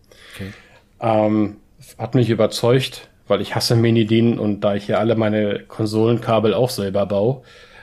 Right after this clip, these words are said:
Speaker 2: hasse ich es noch mehr, ein Mini-din zu löten.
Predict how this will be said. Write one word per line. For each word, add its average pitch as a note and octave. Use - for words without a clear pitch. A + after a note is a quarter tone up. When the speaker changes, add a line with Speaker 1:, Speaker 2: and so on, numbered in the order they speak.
Speaker 2:
hasse -
ich -
es -
noch A#2+
mehr, A2+
ein A2+
Mini-din A#2
zu -
löten. A#2+